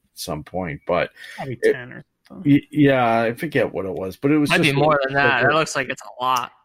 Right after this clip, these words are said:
Speaker 1: I think he said twenty. For some reason, twenty-two was in my head, but I don't know if I
Speaker 2: Mm.
Speaker 1: made that up. But, um, no, it was just fun. And, uh, you know, we went to the antique store and, um,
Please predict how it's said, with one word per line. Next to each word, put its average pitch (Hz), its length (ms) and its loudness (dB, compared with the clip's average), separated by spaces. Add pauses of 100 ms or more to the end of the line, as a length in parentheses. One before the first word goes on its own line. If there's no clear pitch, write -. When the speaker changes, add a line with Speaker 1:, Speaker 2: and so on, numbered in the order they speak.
(140)
Speaker 1:
I 165 80 4
think 226 160 2
he 233 160 -2
said 123 320 -2
twenty. 107 440 -8
For 98 140 -14
some 165 260 -6
reason, 143 280 -4
twenty-two 135 880 -4
was 104 240 -4
in 104 80 -6
my 95 200 -6
head, 87 320 -8
but 92 120 -8
I 98 100 -4
don't 92 120 -6
know 95 80 -6
if 92 120 -10
I 92 120 -2
Speaker 2:
Mm. 90 80 -4
Speaker 1:
made 92 200 -8
that 95 220 -4
up. 87 260 -6 (920)
But, 160 220 4
um, 147 340 2
no, 220 220 2
it 151 80 2
was 165 120 0
just - 280 -4
fun. 143 380 0 (100)
And, 139 240 -2
uh, 123 400 -6 (100)
you 156 120 -6
know, 139 40 -2
we 131 60 -2
went 135 220 -2
to 131 80 -14
the 135 160 -2
antique 127 420 -8
store 120 580 -2 (160)
and, 117 320 -10
um, 107 460 -8